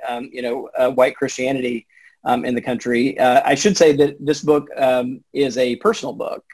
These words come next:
Um, it, it is probably a quarter memoir, um, you know, and then the rest of it is, is history and, um, social science analysis. So, you know, my day job, uh, I spend,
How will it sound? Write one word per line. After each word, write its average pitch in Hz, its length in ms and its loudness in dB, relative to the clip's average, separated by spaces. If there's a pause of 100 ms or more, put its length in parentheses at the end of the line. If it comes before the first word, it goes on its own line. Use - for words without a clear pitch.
(100)
Um, 123 240 -4
it, 127 120 -4
it 131 180 -6
is 113 100 -10
probably 135 600 0 (480)
a 131 100 0
quarter 156 300 4
memoir, 143 720 -2 (120)
um, 127 380 -2
you 127 120 -6
know, 131 180 -2
and 131 200 -6
then 131 460 -2
the 123 120 -4
rest 135 240 -2
of 135 60 -8
it 127 60 -6
is, 123 220 -6
is 123 240 -6
history 143 680 0
and, 123 640 -4
um, 123 300 -4
social 143 300 -2
science - 580 0
analysis. 120 480 -4
So, 131 140 2
you 127 120 0
know, 131 80 -2
my 127 140 2
day 151 220 6
job, 131 400 4 (480)
uh, 127 340 4
I 123 140 0
spend, 131 520 -6